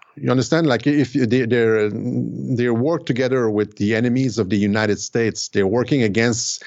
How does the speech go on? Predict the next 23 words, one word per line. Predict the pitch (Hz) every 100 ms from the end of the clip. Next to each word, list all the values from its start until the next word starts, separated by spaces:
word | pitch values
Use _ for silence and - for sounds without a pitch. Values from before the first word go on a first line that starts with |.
| - - - - - -
um, | 104 98 95 92 95 95 101 104 - _ - - -
the | 98
people | 92 151 139 135 104
of | 95 90
the | 98
United | 98 98 95 90
States, | - 95 90 - - - - -
uh, | 107 104 107 107 104 104 -
and | 98
they're | 104 107
part | 143 127
of | 104
the | 98
coup. | - 110
They | 98 95
censored, | - 117 110 127 120 117 - - - -
uh, | 98 110
election | 107 123 - - 143
information, | 135 - 131 127 110 139 135
pertinent | 135 135 131 123 113
in-, | - 113 127
election | 113 113 - 139 131
information, | 123 131 120 120 127 131 135